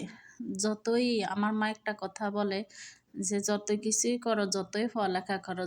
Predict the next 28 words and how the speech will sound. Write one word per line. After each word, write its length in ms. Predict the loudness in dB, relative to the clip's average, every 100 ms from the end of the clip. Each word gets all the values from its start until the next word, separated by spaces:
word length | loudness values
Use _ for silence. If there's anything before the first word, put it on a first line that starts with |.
| -4
যতই 260 | -4 0 0
শিক্ষিত 360 | 0 -2 -6 -4 -4
হয়, 180 | -4 -6 -10 _
রান্নাটা 440 | -6 -4 -2 -4 -6 -6
কিন্তু 200 | -6 -6 -6
করতেই 380 | -10 _ -8 -6
হয়।" 160 | -8 -12 _ _ _ _ -20 _ _ _
এখন 320 | -6 -4 0 2
আসলে 380 | 2 2 2 2 2
সত্যিই 460 | 0 -4 -2 2 2
বুঝি। 340 | 2 -2 -2 -6 -14 _ _ _ -2
শেষ 280 | 0 4 2
পর্যায়ে 340 | 2 2 4 4
আমি 120 | 4 2
এখানে 240 | 0 -2 0
আসলে 320 | 0 0 -2 -2
টমেটো 380 | -4 -4 -2 -4 -6 -20 -20 _
দুইটা 300 | -2 -2 -2 -6
কেটে 320 | -6 -4 -2
দিলাম। 320 | 0 0 0 -2 -4 _ _ -20 -20 _ _ _ _ -4
শেষ 240 | 0 2 2
পর্যায়ে 300 | 2 2 0
টমেটো 340 | 2 -2 0 2 2
দিলে 160 | 4 4
আসলে 240 | 4 2 0
একটু 140 | 0 0 2
ভাল 120 | 2 2
লাগে 260 | 0 -2